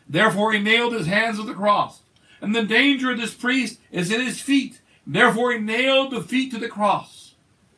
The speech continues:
But the feet of the nailed Christ and the hands of the nailed Christ, though they are nailed to the cross, they cannot be stopped from blessing.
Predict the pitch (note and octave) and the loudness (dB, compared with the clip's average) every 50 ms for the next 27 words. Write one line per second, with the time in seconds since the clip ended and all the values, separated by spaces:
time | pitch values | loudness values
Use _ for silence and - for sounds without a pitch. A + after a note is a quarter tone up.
0 | _ _ _ _ _ - F3 F#3 E3 F#3 G3+ - - - B3+ C4+ C#4 C#4 C4+ - | _ _ _ _ _ 0 0 2 2 0 -2 -4 -2 2 4 6 6 6 4 2
1 | - G#3+ - G#3+ G#3+ G3 F#3+ G3 A3 A#3+ B3 B3 A#3+ - - - - G#3 G#3+ G#3 | 0 0 0 0 -2 -4 -4 -4 -4 -2 -2 -2 -4 -6 -8 -6 -2 2 2 2
2 | G#3 G3+ - - - - _ _ _ _ - E3+ F3+ F#3 F3 E3 - F3 G3+ B3+ | 2 0 -4 -10 -16 -20 _ _ _ _ -8 -6 -4 -4 -4 -4 -4 -4 -2 -2
3 | B3+ B3+ B3+ B3+ A#3+ G3 G#3+ G#3+ G#3+ G#3 F#3 F#3 G#3 A#3 A#3+ A#3+ A#3 G#3 D#3 - | -2 -2 -4 -4 -4 -4 -4 -4 -6 -6 -8 -6 -6 -6 -6 -6 -6 -8 -6 -2
4 | G3 F3+ D#3 C#3+ C3 B2+ - - _ _ _ _ _ - D#3+ G3 A3 A#3+ A#3+ A3+ | 0 2 2 2 0 -4 -10 -16 _ _ _ _ _ -4 0 2 4 4 4 4
5 | A3+ A3 A3 G#3 G3+ F#3 F3+ G3 A#3 C4 C#4 C#4 C#4 C4+ C4+ C4+ G3+ F#3 G#3+ G#3+ | 4 4 6 4 4 2 -2 -4 -4 -2 -2 -2 -2 -4 -4 -6 -4 -2 0 2
6 | F#3+ D3+ - - - - - - - _ _ _ _ _ _ - D#3 F#3 G3+ G#3 | 2 0 0 -4 -8 -14 -16 -18 -20 _ _ _ _ _ _ -4 -2 0 0 0
7 | G#3 - A#3 A#3+ B3 A#3+ A#3+ B3+ B3+ A#3+ A3+ - - - C#4+ A3+ A3 A3 - - | -2 0 2 4 6 8 6 6 4 0 -4 -4 -4 0 2 2 2 2 0 -4
8 | A3 G3+ F#3+ E3+ E3+ F#3 F#3+ F3+ - G#3 G#3 A#3+ B3 G#3+ | -6 -6 -4 -2 -2 -2 -2 -2 -4 -8 -10 -12 -12 -16